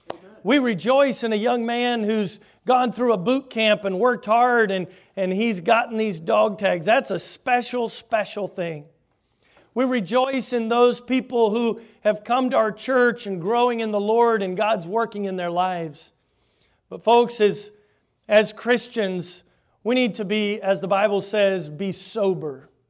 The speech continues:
and vigilant, for our adversary, the devil, as a roaring lion,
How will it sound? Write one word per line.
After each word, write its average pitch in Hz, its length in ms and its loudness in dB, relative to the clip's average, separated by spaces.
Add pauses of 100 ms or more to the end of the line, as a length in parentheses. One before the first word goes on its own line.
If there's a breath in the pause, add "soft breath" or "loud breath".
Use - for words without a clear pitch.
(640)
and 202 200 -2
vigilant, 165 760 -2
for 175 140 -2
our 185 120 2
adversary, 214 840 0
the 175 100 -6
devil, 185 640 2 (320 loud breath)
as 190 220 2
a 185 60 4
roaring 254 580 6
lion, 180 560 0